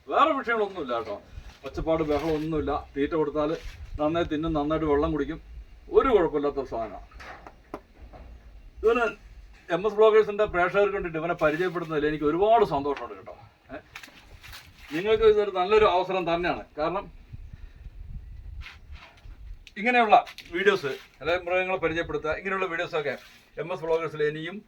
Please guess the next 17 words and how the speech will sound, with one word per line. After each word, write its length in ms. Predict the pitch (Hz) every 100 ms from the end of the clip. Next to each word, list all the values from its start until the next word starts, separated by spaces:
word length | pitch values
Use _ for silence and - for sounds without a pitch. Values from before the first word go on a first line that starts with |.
| -
ധാരാളമായിട്ടുണ്ടാവും. 1000 | 120 139 151 151 151 143 131 117 123 127 - _ - _ _ -
ആ 60 | 175 214
ഒരു 100 | 190
കാര്യത്തിൽ 340 | 156 160 156 160 147
നിങ്ങൾക്ക് 340 | 143 135 156 - - - _ _ 135
സന്തോഷിക്കുക. 480 | 127 135 123 127 127
കാരണം 240 | 143 180 226 - - - 156
നമ്മളൊരു 340 | 202 254 233 214
മൃഗസ്നേഹിയും 540 | 185 208 202 214 233 220
കൂടിയാണ്. 260 | 151 90 - _ _ _ _ 110
അപ്പോൾ 160 | 135 160 - - -
നമ്മൾ 160 | 143 185
അടുത്ത 180 | 175 160 175
കാലം 160 | 170
തന്നെ 120 | 175 170
ഇവിടെ 160 | 165 156
വലിയൊരു 280 | 160 170